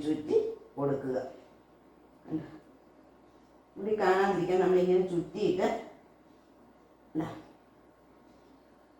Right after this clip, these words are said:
ഈ ഇതൊക്കെ അങ്ങ് മുടിയുടെ അടിയിലോട്ട് പോയിട്ട് ഹെയർ പിൻ കുത്തി കൊടുക്കണം.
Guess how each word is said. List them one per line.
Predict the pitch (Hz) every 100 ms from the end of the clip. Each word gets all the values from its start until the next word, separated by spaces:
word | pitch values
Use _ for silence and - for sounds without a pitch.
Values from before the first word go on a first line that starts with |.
| _ _ _ _ _ - _ _ _ _ _ _ _ - - - - - - _ 175
ഈ | 190 - - - - - - - - - - -
ഇതൊക്കെ | 185 185 180
അങ്ങ് | 170 165 127 -
മുടിയുടെ | 165 175 170 156
അടിയിലോട്ട് | 156 156 170 175 175 180 214 214 147
പോയിട്ട് | 143 143 - - - -
ഹെയർ | 175 170
പിൻ | 156 156
കുത്തി | 127 139 76
കൊടുക്കണം. | 78 107